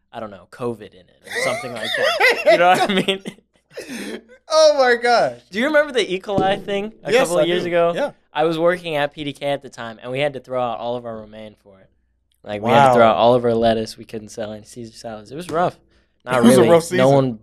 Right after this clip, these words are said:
Speaker 1: no one bought sa-, it's a burger
Speaker 2: <laughs> No
Speaker 1: place.
Speaker 2: one was getting it
Speaker 1: It's a
Speaker 2: anyway.
Speaker 1: burger shop. Like, literally, no one cared about it. But we had to throw it out.
Speaker 2: Yeah.
Speaker 1: <laughs>
Speaker 2: To
Speaker 1: So
Speaker 2: say
Speaker 1: the
Speaker 2: we did it.
Speaker 1: Right. <laughs>
Speaker 2: I get it. I get it.
Speaker 1: So, like, the two vegetarians that came in <laughs> were like, "Can I get a Caesar salad?" And I'm like, "No,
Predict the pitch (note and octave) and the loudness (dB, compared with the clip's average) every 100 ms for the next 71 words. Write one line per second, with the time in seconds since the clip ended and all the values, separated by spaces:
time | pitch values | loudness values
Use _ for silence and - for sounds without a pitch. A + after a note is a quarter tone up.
0 | _ B2+ A#2 A#2+ A2+ G2 F#2+ - - A2 | _ -8 -2 -2 -2 -10 -14 -12 -12 -6
1 | - - A#2 A#2 G#2 - - F#3+ E3+ D#3 | -4 0 2 2 -2 -4 0 4 4 4
2 | C#3 C#3 B2 A#2 A#2+ G#2+ A#2 G#2+ G2+ - | -2 -14 -14 -10 -10 -2 -2 -2 -8 -14
3 | F#2 E2+ C3 B2 A#2+ - C3+ D#3+ D#3+ D#3 | -14 -16 -4 -2 -2 -6 0 2 4 2
4 | C#3+ C3+ C3+ B2+ B2+ A#2 G2+ F#2+ _ _ | 0 0 -2 -4 -8 -8 -10 -16 _ _
5 | - F#3 F#3+ - D3+ D#3 C#3 C3+ B2 A2+ | -2 2 4 2 -2 0 0 -4 -8 -8
6 | _ - G3 F3+ F3 - _ _ _ F#3 | _ -8 -2 -2 -4 -10 _ _ _ -6
7 | D3+ C#3+ F#3 E3+ E3+ D#3 C#3+ A2+ _ D3 | 2 4 4 2 -2 -4 -6 -8 _ 4
8 | D3 C3 - - A#3 - - A#3 F#3 D3 | 4 4 2 2 0 -2 -6 -4 -2 -2
9 | D3+ A2+ _ _ _ C3+ C3+ F3 E3 D#3 | -2 -6 _ _ _ -14 -6 0 2 0
10 | D3+ C#3+ - F3+ D#3+ D#3 D3 D3+ D3+ D3 | -2 -12 -8 -6 -2 -4 -4 -6 -2 -2
11 | C3 C3 B2+ C#3+ C3 C3 B2+ B2+ - G3+ | -2 -6 -4 -6 -2 -2 -2 -8 -4 -2
12 | E3+ F#3 G3+ F#3 - - - _ E3 D#3+ | 2 2 2 0 -4 -16 -20 _ 4 4
13 | D#3 D#3+ A3 A3+ A#3+ A3 A#3 G#3 G3+ G#3 | 4 0 -2 0 0 -2 -6 -14 -4 0
14 | G#3 G3+ G3 F#3 D3+ D3+ F3+ E3+ G#2+ | 0 0 0 0 -2 0 4 4 2